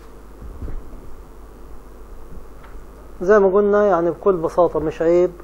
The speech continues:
ولا حرام ولا غلط إنك تحطي قطعة قماش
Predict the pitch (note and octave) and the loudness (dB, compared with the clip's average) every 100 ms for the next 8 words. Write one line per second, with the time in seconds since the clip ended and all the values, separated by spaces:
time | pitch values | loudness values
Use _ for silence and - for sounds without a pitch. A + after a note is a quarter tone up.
0 | - D#3 D3+ C#3 - - D3+ D#3 D#3+ D#3 | -4 0 0 0 -4 -4 2 4 2 -2
1 | D3 D#3+ D3 C#3+ D#3 F3+ - - - - | -2 0 0 0 4 4 2 -12 -18 -20
2 | - - D#3+ D#3 - - E3+ - D3+ C#3+ | -20 -8 -4 -4 -6 -2 -2 0 0 0
3 | E3 - C#3+ - - C#3 D3 D3 | -2 0 -2 -2 -2 -2 0 -4